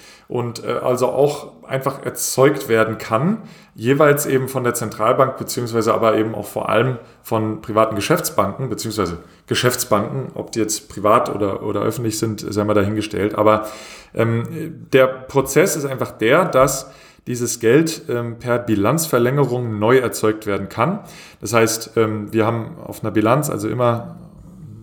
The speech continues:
links die Aktivseite, rechts die Passivseite. Ähm, auf der Aktivseite stehen also Vermögenswerte. Ich habe es eingangs schon, äh, eben erzählt, dass sie sich auch unterscheiden zwischen dem privaten und öffentlichen,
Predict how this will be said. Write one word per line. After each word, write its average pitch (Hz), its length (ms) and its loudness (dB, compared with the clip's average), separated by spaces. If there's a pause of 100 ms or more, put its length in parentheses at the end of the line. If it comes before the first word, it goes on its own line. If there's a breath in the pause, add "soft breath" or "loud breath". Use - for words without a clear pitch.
links 135 180 -6
die 123 120 -4
Aktivseite, 143 640 2
rechts 123 200 -4
die - 40 -6
Passivseite. 160 800 0 (480 loud breath)
Ähm, 120 180 0
auf - 200 -2
der 123 180 0
Aktivseite 139 640 2
stehen 127 260 -2
also 113 200 -6
Vermögenswerte. 147 880 2
Ich 120 160 2
habe 117 100 -6
es - 80 -10
eingangs 123 320 -6
schon, 117 300 -6
äh, 120 160 -4
eben 117 240 -4
erzählt, 135 400 4
dass 110 100 -2
sie 110 80 -6
sich 113 220 0
auch 101 80 -2
unterscheiden 107 540 2
zwischen 135 260 -4
dem 127 320 -6
privaten 117 400 0
und 113 100 -4
öffentlichen, 117 520 -6